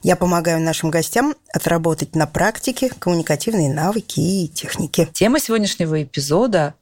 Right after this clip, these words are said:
Speaker 2: структурирование консультации. Поговорим о том, как можно расположить друг за другом разные элементы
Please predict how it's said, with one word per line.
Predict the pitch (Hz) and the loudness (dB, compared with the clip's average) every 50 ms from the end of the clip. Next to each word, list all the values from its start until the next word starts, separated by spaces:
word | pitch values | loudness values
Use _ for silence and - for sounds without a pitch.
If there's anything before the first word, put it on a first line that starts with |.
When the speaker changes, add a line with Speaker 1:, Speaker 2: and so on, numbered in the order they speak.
| _ _ | _ _
Speaker 2:
структурирование | - - - 185 190 - - 175 160 165 175 190 190 185 175 170 160 156 156 156 | -6 -2 0 0 0 0 0 0 2 2 2 2 2 0 0 0 0 0 -2 -2
консультации. | - 147 143 - - 170 170 - - - 139 127 127 - - - - - - - _ _ - - - - - - - - _ | -2 -4 -4 -2 -2 -4 -4 -4 -4 -2 -2 -2 -2 -4 -6 -4 -4 -4 -4 -6 _ _ -12 -10 -8 -8 -10 -10 -14 -6 _
Поговорим | 165 160 170 180 185 180 | 2 4 4 4 4 4
о | 165 160 | 2 2
том, | - 196 240 262 254 - _ _ | 2 2 2 0 -2 -6 _ _
как | - - 185 180 - | 0 0 2 2 2
можно | 185 170 156 - 160 151 | 0 0 0 0 0 0
расположить | 151 - - - 160 160 165 160 156 151 143 135 131 - - - - - _ | -2 -4 -4 -2 0 2 2 0 0 -2 -4 -4 -6 -6 -8 -10 -12 -14 _
друг | - 160 - 151 151 147 | -4 0 2 2 2 4
за | 156 165 170 | 2 2 4
другом | 165 175 170 143 131 131 127 127 131 | 4 2 2 0 0 0 2 2 2
разные | 135 135 147 147 143 139 - 143 135 131 131 127 123 - - 143 | 2 2 2 2 2 0 -2 -2 0 2 2 2 0 0 0 0
элементы | 139 147 151 156 156 151 147 135 127 127 131 - 127 123 123 | 2 2 2 4 4 4 4 2 2 0 0 0 0 0 0